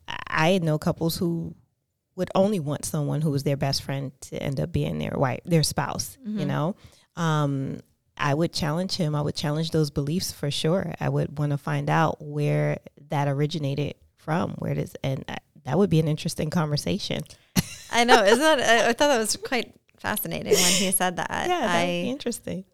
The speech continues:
Speaker 2: because I was like, I usually, couples say they wanna be with their best friend. And
Speaker 1: Right.
Speaker 2: they, yeah. But he ge-, he said also that he doesn't want, like, his wife doesn't wanna watch sports with him, and that's not his, her duty to do that or whatever, best friend.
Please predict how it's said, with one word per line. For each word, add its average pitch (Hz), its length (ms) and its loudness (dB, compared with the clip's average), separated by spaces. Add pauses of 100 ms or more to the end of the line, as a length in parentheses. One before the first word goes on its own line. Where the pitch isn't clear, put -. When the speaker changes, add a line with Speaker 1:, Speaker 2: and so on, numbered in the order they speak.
(120)
Speaker 2:
because 202 240 -2
I 190 60 -2
was 185 80 -4
like, 185 180 -2
I - 40 -2
usually, 226 520 0
couples 220 380 -4
say 196 120 -2
they 190 220 -2
wanna 175 340 -2
be 180 140 -2
with 151 120 -4
their - 100 -4
best - 320 -4
friend. - 420 -6
And - 80 0
Speaker 1:
Right. 165 540 2
Speaker 2:
they, - 80 -20
yeah. 180 360 -4 (400)
But 185 140 0
he 196 140 0
ge-, 202 160 -2
he 208 160 0
said 190 160 -2
also 185 180 -2
that 175 140 -2
he 190 60 -2
doesn't 175 220 -4
want, - 300 -8
like, 160 200 -6
his 190 140 -4
wife 170 200 0 (300)
doesn't 160 280 0
wanna 151 140 -4
watch - 180 -4
sports - 300 -4
with - 100 -8
him, 175 320 -2
and 160 260 -4
that's - 220 -2
not 160 140 -2
his, 165 180 -4 (280)
her 170 200 -4
duty 156 380 -4
to - 160 -4
do - 140 -4
that 170 280 -2
or 165 80 0
whatever, 156 400 -2
best 156 220 -4
friend. 170 160 -4